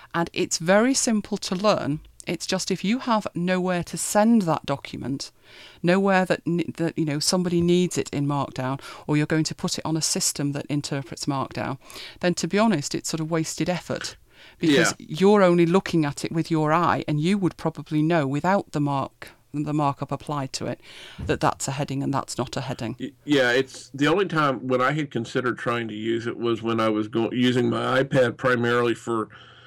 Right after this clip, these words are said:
Speaker 2: capturing information, or writing, I should say, and then I wanted that to go over into Word or something like that to, to publish the document, um, because there wasn't a version of Word or wasn't a word processor that I liked on my iPad.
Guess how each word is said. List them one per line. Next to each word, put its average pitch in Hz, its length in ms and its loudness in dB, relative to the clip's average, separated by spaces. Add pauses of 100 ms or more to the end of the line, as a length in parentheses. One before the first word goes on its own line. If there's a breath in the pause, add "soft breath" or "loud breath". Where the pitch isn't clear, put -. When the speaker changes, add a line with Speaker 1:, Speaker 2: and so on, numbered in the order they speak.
(180 loud breath)
Speaker 2:
capturing 123 500 -2
information, 113 840 -8
or 117 120 -6
writing, 107 420 -2
I 98 100 -4
should 104 200 -12
say, 98 300 -2 (480 loud breath)
and 110 500 -2
then 117 220 0
I 113 80 2
wanted 113 320 0
that 113 180 0
to - 80 -16
go 113 160 0
over 110 300 0
into 107 200 -2
Word 101 500 2
or 98 100 -4
something 104 400 0
like 101 180 -2
that 104 260 0
to, 101 220 0
to - 160 -6
publish 113 400 -2
the 95 80 -6
document, - 640 -6 (540 loud breath)
um, 98 380 -4
because 123 340 0
there 117 100 2
wasn't 110 320 2
a - 20 0
version 104 400 0
of 95 100 -6
Word 104 360 2
or 101 60 4
wasn't 101 340 2
a 101 100 2
word 107 260 4
processor 104 540 -2
that 98 140 0
I 90 80 2
liked 98 360 0
on 101 120 0
my 98 340 0
iPad. - 400 -4